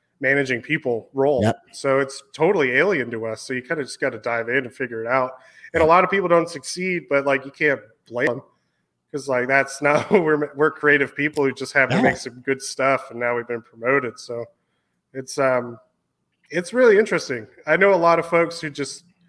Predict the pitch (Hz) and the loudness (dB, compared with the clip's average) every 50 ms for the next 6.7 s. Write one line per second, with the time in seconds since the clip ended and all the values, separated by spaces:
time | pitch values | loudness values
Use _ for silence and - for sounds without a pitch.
0 | _ _ _ _ _ _ 127 147 143 151 156 147 135 127 123 117 113 113 123 - | _ _ _ _ _ _ 0 2 2 2 2 0 -4 -8 -6 -6 -6 -6 -8 -10
1 | _ _ _ _ _ _ _ _ _ _ _ _ _ _ _ - 131 127 131 131 | _ _ _ _ _ _ _ _ _ _ _ _ _ _ _ -10 -4 0 0 0
2 | 127 131 131 - - - - 143 139 143 139 131 131 123 120 113 117 120 131 131 | 0 0 -4 -6 -6 -2 2 4 6 6 6 4 2 0 -2 -4 -4 -2 0 2
3 | 135 139 139 131 143 143 139 131 127 127 131 120 117 113 110 - - _ _ _ | 2 2 0 -2 -4 -2 0 0 0 0 -2 -2 -4 -6 -8 -12 -16 _ _ _
4 | _ _ _ _ - 135 120 127 120 110 131 131 127 127 120 - - 135 123 120 | _ _ _ _ -2 0 2 4 4 4 2 0 -4 -6 -10 -4 0 2 2 2
5 | 120 120 123 117 113 120 - - _ _ _ _ - 135 131 127 123 117 117 113 | 2 0 0 0 -2 -6 -12 -18 _ _ _ _ -10 -6 -4 -4 -4 -4 -6 -8
6 | 113 113 110 _ _ _ _ _ _ - 131 123 120 | -10 -12 -16 _ _ _ _ _ _ -12 -10 -10 -10